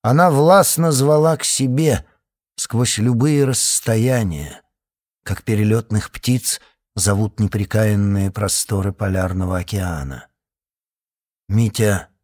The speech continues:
шёл к ней и почти пришёл.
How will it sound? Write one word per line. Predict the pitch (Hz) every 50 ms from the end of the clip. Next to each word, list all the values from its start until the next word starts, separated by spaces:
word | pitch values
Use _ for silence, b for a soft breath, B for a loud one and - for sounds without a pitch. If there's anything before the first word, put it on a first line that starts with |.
| _ _ _ _ _ _
шёл | - - - 123 135 139 139 135 120
к | - - -
ней | 131 123 120 120 117 101 - - _ _ _ _ _ _ _ _ _ _ _ _ _ _ _ _ _
и | - 110
почти | - 110 95 - - - - - 107
пришёл. | 107 - 113 107 95 - - - 80 76 76 73 -